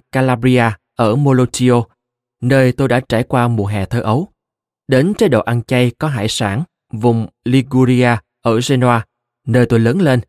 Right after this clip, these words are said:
hay chế độ ăn khó tiêu của người Mỹ ở Chicago và Texas, và chế độ ăn ám ảnh về sức khỏe ở thánh địa của tuổi trẻ, Los Angeles. Tôi được trải nghiệm trọn vẹn các chế độ dinh dưỡng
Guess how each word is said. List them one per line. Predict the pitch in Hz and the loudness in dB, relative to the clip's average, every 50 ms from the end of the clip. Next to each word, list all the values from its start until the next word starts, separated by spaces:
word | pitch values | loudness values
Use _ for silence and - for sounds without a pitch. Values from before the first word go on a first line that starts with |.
| _ _ _ _ _ _ _ _ _ | _ _ _ _ _ _ _ _ _
hay | - - - 139 | -4 -2 0 0
chế | - - 208 | 2 2 2
độ | 139 123 110 | 2 2 0
ăn | - 120 127 123 | 0 -2 -4 -4
khó | - - 131 165 214 | -4 -4 -4 -4 -4
tiêu | - - 139 135 127 | 0 0 2 2 2
của | - 139 | 2 0
người | 160 143 113 104 | 0 0 0 0
Mỹ | 101 101 98 101 117 170 185 - | 0 -2 0 0 0 -2 -2 -4
ở | 110 110 | -4 -6
Chicago | 113 - - 131 - 123 117 110 120 117 113 | -6 -2 -4 -4 -2 -2 -4 0 0 0 0
và | - - 107 | 0 -4 -6
Texas, | - 147 - - - 165 185 - - _ _ _ _ _ _ _ _ _ _ _ _ - | -6 -8 -6 -2 -2 -2 -2 -2 -8 _ _ _ _ _ _ _ _ _ _ _ _ -10
và | 117 110 123 117 113 113 | -4 -2 0 0 0 0
chế | - 180 185 | 0 -2 0
độ | 135 110 | 0 0
ăn | - 117 113 110 107 - | 0 0 -2 -2 -4 -4
ám | 113 120 180 190 | -4 -2 -2 0
ảnh | 113 92 110 156 175 | -2 -2 -2 -4 -2
về | 127 110 | -2 -2
sức | 95 - - 190 _ | -2 -2 -4 -6 _
khỏe | - 104 92 95 127 156 _ _ _ _ _ _ | -6 -4 -4 -4 -4 -6 _ _ _ _ _ _
ở | - 117 110 101 107 | -4 -4 -2 -2 -2
thánh | - 156 190 208 | -4 -4 -4 -2
địa | 143 110 98 95 - | 0 0 -2 -2 -4
của | - 120 127 | -4 -4 -2
tuổi | - 113 | -2 -2
trẻ, | - - 107 92 92 123 151 _ _ _ _ _ _ _ _ | -2 -2 -4 -4 -4 -6 -8 _ _ _ _ _ _ _ _
Los | - 117 143 170 - - | -2 0 0 0 -2 -6
Angeles. | - 120 107 104 110 101 107 127 151 - - _ _ _ _ _ _ _ _ _ _ _ _ - | -4 -4 -4 -2 -2 -2 -2 -2 -4 -4 -8 _ _ _ _ _ _ _ _ _ _ _ _ -2
Tôi | 127 120 117 117 | 2 2 2 4
được | 117 120 107 - - | 2 2 0 0 0
trải | 123 139 | -2 -2
nghiệm | 156 139 117 104 101 98 - | 0 0 0 0 0 -2 -2
trọn | - 110 95 101 104 | -2 0 0 0 0
vẹn | 98 107 101 98 101 104 | -2 -2 -2 -2 -4 -4
các | - 165 170 - | -4 -6 -4 -2
chế | 208 190 | -2 0
độ | 131 107 95 104 | 0 0 -2 0
dinh | 113 127 117 107 | 0 -2 0 0
dưỡng | 110 107 117 | -2 -2 -2